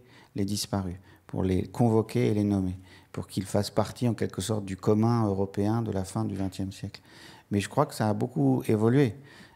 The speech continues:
Euh, je parlais donc de pouvoir mnémonique, c'est-à-dire que on était vraiment dans un, dans un, c'est, enfin, il faut, suffit de, moi, je me souviens du refrain enfant, c'était « Plus jamais ça », c'était, euh,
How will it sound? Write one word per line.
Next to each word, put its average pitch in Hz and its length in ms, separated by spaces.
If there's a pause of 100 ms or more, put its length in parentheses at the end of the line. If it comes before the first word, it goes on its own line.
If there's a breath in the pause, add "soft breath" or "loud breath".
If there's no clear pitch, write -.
(180)
Euh, 95 160
je 95 120
parlais 110 280
donc 113 180
de 104 80
pouvoir 117 460
mnémonique, 113 760
c'est-à-dire 95 480
que 92 260 (400 loud breath)
on 98 120
était 98 240
vraiment 101 340
dans 98 220
un, 90 240
dans 92 280
un, 90 200 (240 soft breath)
c'est, - 160 (100)
enfin, 90 320
il 90 80
faut, 101 220
suffit - 340
de, 110 60
moi, 101 160
je 90 80
me 85 100
souviens 101 320
du 90 100
refrain 90 380
enfant, 95 340
c'était « 110 440
Plus - 160
jamais 92 260
ça », 113 400
c'était, 101 440
euh, 92 100